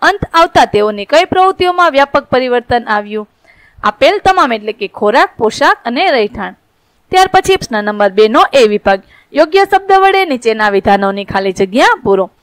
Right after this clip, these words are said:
પેલું છે, આદિમાનવોના સમયને પાષાણ યુગ તરીકે પણ ઓળખવામાં આવે છે. બીજી ખાલી જગ્યામાં આવશે મધ્યપ્રદેશ, ત્રીજામાં કૂતરો, ચોથી ખાલી જગ્યામાં મેહરગઢ અને પાંચમી ખાલી જગ્યામાં ચક્ર, એટલે કે પૈડો.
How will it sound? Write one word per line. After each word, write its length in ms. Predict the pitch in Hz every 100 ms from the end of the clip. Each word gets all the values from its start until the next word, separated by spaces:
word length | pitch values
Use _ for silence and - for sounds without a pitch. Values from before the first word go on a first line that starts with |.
| _ -
પેલું 220 | 214 214
છે, 180 | 208 339 -
આદિમાનવોના 920 | - 247 359 392 392 392 392 392 392 403
સમયને 540 | 415 427 403 254 196 - _ - -
પાષાણ 440 | 226 247 370 392 392
યુગ 120 | 403 -
તરીકે 420 | 381 392 - 392
પણ 280 | 392 403 392 _ _ -
ઓળખવામાં 680 | 233 233 233 214 233 403
આવે 300 | 269 214 202
છે. 200 | 208 202 - _ _ -
બીજી 260 | 214 226
ખાલી 300 | 220 226 208 214
જગ્યામાં 400 | 196 208 208 202
આવશે 240 | 208 370 427
મધ્યપ્રદેશ, 720 | 269 254 214 214 196 190 - -
ત્રીજામાં 580 | 285 277 330 349 349 -
કૂતરો, 400 | 311 233 196 180 - - - -
ચોથી 300 | 220 - 226
ખાલી 260 | 214 208 208
જગ્યામાં 460 | 196 214 247 392 294
મેહરગઢ 540 | 294 254 208 208 202
અને 160 | 196 190
પાંચમી 440 | 202 196 202 196
ખાલી 240 | 202 196 196
જગ્યામાં 420 | 190 233 349 359
ચક્ર, 260 | 381 381 254
એટલે 320 | 202 196 196
કે 160 | - 381
પૈડો. 460 | 349 330 208 185